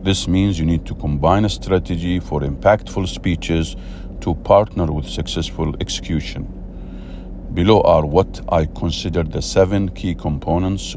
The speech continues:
of creating effective presentations. Follow this roadmap and you'll be well on your way to building a following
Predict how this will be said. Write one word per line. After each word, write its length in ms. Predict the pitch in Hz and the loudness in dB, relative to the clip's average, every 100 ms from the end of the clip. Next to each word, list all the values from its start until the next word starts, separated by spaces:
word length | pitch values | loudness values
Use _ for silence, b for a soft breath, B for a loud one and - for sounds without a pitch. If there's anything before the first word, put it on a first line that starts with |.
| - | -2
of 220 | 82 - | -2 -2
creating 480 | - 78 82 87 - | -2 0 0 -2 -4
effective 580 | - 101 - 104 90 | -4 -4 -2 -2 -2
presentations. 960 | - 82 76 71 78 80 - 117 117 - B B B B B B | -2 -4 -2 -4 -2 -2 0 0 -2 -6 B B B B B B
Follow 320 | - 107 95 | 2 6 6
this 320 | 82 90 - | 6 0 -2
roadmap 880 | 92 95 98 98 - 98 95 101 - | 0 2 2 2 -2 0 2 0 -2
and 180 | 76 76 | -2 0
you'll 220 | 76 78 | 0 0
be 180 | 71 78 | -2 -2
well 480 | 71 76 95 107 104 | -2 2 4 4 0
on 180 | - 82 | 0 0
your 140 | 82 73 | 2 0
way 320 | 76 85 95 | 0 2 0
to 280 | 92 90 76 | -2 -4 -2
building 460 | 71 85 87 87 | -2 -2 -2 -4
a 60 | 78 | -6
following 920 | - - 104 104 101 101 101 104 - | -6 -2 2 2 2 0 -2 -4 -10